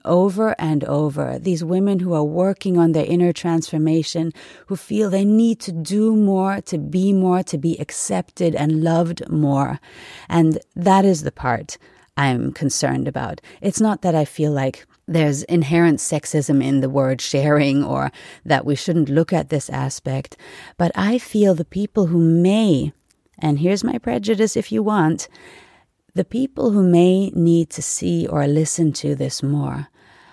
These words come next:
are generally more male. And I'm not blaming men as people who are egotistical and who don't share, but I don't think that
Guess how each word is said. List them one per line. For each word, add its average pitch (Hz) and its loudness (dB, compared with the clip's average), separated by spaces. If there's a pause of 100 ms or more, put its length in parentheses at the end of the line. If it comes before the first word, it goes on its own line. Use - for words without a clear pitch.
(140)
are 175 2
generally 214 0
more 165 0
male. 151 0 (440)
And 175 4
I'm 180 4
not 202 -2
blaming 170 4
men 156 2
as 143 -4
people 160 -4
who 143 0
are 127 0
egotistical 160 -4
and 131 -4
who 156 0
don't 143 0
share, 135 -4 (520)
but 170 2
I 170 4
don't 180 0
think 202 -4
that 170 -6